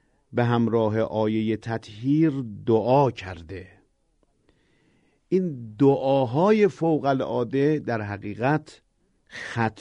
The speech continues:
دادن به این است که برید در خانه اهل بیت. آیه تطهیر، انما یرید الله لیذهب عنکم الرجس اهل البیت و یطهرکم تطهیرا که نازل شد،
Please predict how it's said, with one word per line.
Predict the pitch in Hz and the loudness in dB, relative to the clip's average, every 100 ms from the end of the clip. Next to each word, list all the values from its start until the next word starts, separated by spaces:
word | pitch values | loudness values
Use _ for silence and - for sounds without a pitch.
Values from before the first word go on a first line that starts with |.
| - | -6
دادن | 117 113 107 113 143 160 | 0 2 2 0 2 0
به | 135 | 0
این | 117 151 151 | 0 0 0
است | 143 - | -2 -6
که | - 135 117 - 123 117 117 | -4 -2 -2 -8 -16 -4 2
برید | 190 202 123 | 4 2 2
در | 160 143 | 2 4
خانه | 131 117 110 107 101 | 2 0 -2 -2 -4
اهل | 85 87 87 | -6 -8 -12
بیت. | 80 - - _ _ _ _ _ _ _ _ _ _ _ _ _ _ - | -12 -16 -20 _ _ _ _ _ _ _ _ _ _ _ _ _ _ -2
آیه | 123 127 127 123 | 2 4 4 2
تطهیر، | 123 127 127 135 185 165 117 | 0 -2 -2 0 4 4 2
انما | 131 123 123 123 123 | 0 2 2 2 2
یرید | 123 120 117 | 0 0 0
الله | 123 123 123 113 | 0 0 0 0
لیذهب | 113 120 123 104 113 120 | -2 0 0 -2 -2 -2
عنکم | 117 120 110 - 120 | -2 -2 -4 -4 -2
الرجس | 120 107 120 - - 123 117 110 _ _ _ _ _ _ | -2 -2 -4 -4 -4 -2 0 -4 _ _ _ _ _ _
اهل | 117 113 110 | -6 -4 0
البیت | 120 117 110 160 165 135 - | 0 0 2 2 2 0 -2
و | 120 | -2
یطهرکم | 123 127 120 104 117 117 - 120 | -2 -4 -6 -4 -2 -4 -4 -6
تطهیرا | 110 117 113 107 120 147 160 | -4 -4 -6 -4 0 2 0
که | 135 | 0
نازل | 123 120 117 117 | 0 0 -2 -4
شد، | - 170 180 | -2 0 0